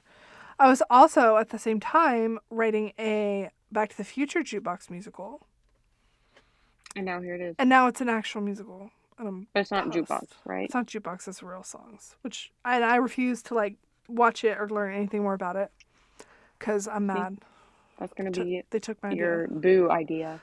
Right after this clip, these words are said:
Speaker 1: I know.
Speaker 2: Um, somebody who was, like, working the A E W show was watching Back to the Future, like,
Speaker 1: Really?
Speaker 2: on their big screen T V, and I was like,
Speaker 1: Wow.
Speaker 2: like, or on their computer screen, like, while they were
Speaker 1: Mm-hmm.
Speaker 2: working and, like,
Speaker 1: Yeah.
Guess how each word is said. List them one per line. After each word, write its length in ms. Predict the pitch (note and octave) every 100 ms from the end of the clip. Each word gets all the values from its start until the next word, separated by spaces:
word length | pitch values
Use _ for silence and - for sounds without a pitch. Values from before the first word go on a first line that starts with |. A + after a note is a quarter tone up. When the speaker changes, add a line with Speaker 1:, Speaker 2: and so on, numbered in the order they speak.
| _ G#3
Speaker 1:
I 80 |
know. 440 | G#3+ F#3+ G3 G3+ G3 _ _
Speaker 2:
Um, 340 | F#3 F#3 F3+ -
somebody 540 | - G#3 A#3+ D4 C#4+ - _ -
who 160 | G3
was, 160 | F#3+ F#3
like, 160 | E3+
working 480 | D#3+ E3 - F#3+ F#3+
the 360 | F3+ F3 E3+ - -
A 60 |
E 200 | E3+ E3+
W 300 | F3+ F3 F3+
show 320 | F#3+ G3+ G3 F#3+
was 180 | F3+
watching 360 | E3 E3 - -
Back 200 | - -
to 100 | -
the 80 | -
Future, 480 | F#3 F#3 - - G3 _ _ _ _ _ _ -
like, 140 | E3
Speaker 1:
Really? 140 | - E3+
Speaker 2:
on 60 |
their 140 | E3+ E3
big 240 | E3 E3
screen 420 | - - F3 F3+ E3
T 200 | E3+ D#3+
V, 260 | E3+ E3
and 80 | E3
I 40 | E3
was 160 | E3
like, 120 | F3+ A#3
Speaker 1:
Wow. 280 | F4 A#3 - _
Speaker 2:
like, 220 | G3 F#3+ -
or 240 | F#3 -
on 80 | F3
their 140 | F3
computer 360 | E3+ D3+ E3 F3
screen, 260 | - F#3+ F3+
like, 140 | D#3
while 140 | E3 G3+
they 80 | A#3
were 60 |
Speaker 1:
Mm-hmm. 100 | G#3
Speaker 2:
working 400 | A3 E3 A#3 F#3+
and, 80 | E4+
like, 100 | D#3+
Speaker 1:
Yeah. 120 | -